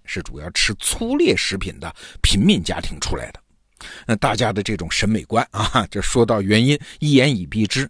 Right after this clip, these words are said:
就是嫌贫爱富啊。实际上不只是脸型啊，人类的很多审美偏好都是这种嫌贫爱富效应的表现。但是请注意啊，这个问题回答到这儿，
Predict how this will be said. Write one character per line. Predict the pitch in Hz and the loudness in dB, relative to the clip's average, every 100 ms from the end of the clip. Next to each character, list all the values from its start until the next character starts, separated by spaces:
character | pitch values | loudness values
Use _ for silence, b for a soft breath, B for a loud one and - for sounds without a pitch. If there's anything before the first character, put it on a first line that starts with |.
| _ | _
就 | - 294 - | -2 -2 -2
是 | - - | -6 -4
嫌 | - 85 107 | -4 -2 -2
贫 | - 104 | -2 -4
爱 | 131 92 | -4 -6
富 | - 196 | -6 -8
啊。 | - _ _ _ _ - B B | -8 _ _ _ _ -20 B B
实 | - 127 143 | -2 0 4
际 | 156 | 4
上 | 135 123 | 2 4
不 | 151 | 2
只 | 107 | 2
是 | 87 131 | 2 2
脸 | 110 98 | 2 0
型 | - 90 | 0 0
啊， | 110 - - B | -2 -6 -10 B
人 | 113 123 | 2 4
类 | 196 175 | 4 2
的 | 120 | 0
很 | - 85 73 | -2 -6 -4
多 | 110 | -2
审 | - - | 0 0
美 | 85 95 - | 2 0 2
偏 | - 92 | 2 0
好 | - - B B | -6 -10 B B
都 | - 110 131 | 0 0 0
是 | - - - - | -2 -4 -8 -4
这 | 92 | -4
种 | 80 65 | -2 -2
嫌 | - 98 104 | 0 2 2
贫 | 120 - 101 - | 2 0 -2 0
爱 | 123 | 0
富 | - - 156 | 0 0 2
效 | - 82 | 2 0
应 | 76 67 | -4 -12
的 | 73 | -12
表 | - - | -8 -4
现。 | - 123 _ _ _ _ _ _ _ - b b b b - | -4 -6 _ _ _ _ _ _ _ -20 b b b b 2
但 | 339 240 | 6 6
是 | 180 | 6
请 | 151 113 92 | 4 2 -2
注 | 104 | -6
意 | 80 78 | -6 -10
啊， | - - - | -16 -14 0
这 | 311 | 2
个 | 269 | 4
问 | 262 247 | 4 4
题 | - 175 | 4 2
回 | - 123 170 | 2 2 2
答 | 147 | 2
到 | 170 175 | 0 4
这 | |
儿， | - | 2